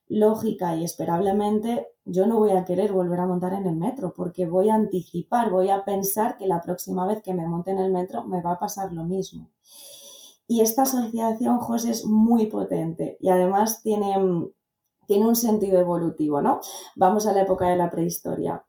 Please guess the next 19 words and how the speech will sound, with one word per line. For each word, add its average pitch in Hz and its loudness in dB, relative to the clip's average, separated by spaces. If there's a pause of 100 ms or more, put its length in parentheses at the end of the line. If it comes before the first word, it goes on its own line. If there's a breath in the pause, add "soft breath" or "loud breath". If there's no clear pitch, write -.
(500 soft breath)
Eh, 180 6
imagina 214 6
un 214 4
hombre 262 6
del, 190 4
del 185 4
Paleolítico, 220 2
¿no? 226 2
Por 208 2
ejemplo, 220 -2
que 190 2
va 185 6
andando 196 4
por 185 -2
la 170 4
ribera 175 0
de 196 0
un 190 2
río 247 0